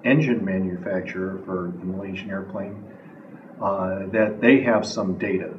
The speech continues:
that was recovered through the acar system that shows that the engines may have been run for over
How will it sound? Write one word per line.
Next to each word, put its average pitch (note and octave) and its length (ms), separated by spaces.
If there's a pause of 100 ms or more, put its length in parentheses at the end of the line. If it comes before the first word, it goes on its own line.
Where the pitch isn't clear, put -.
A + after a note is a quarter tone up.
(240)
that A2 140
was F#2 160
recovered G#2 560
through G#2 260
the G2+ 240
acar G2+ 380
system F#2+ 540 (420)
that G#2+ 160
shows G#2+ 540
that F#2+ 260
the G2 260
engines G#2+ 360
may A2+ 140
have G2 140
been F#2+ 200
run A2 320
for G2+ 160
over F#2+ 200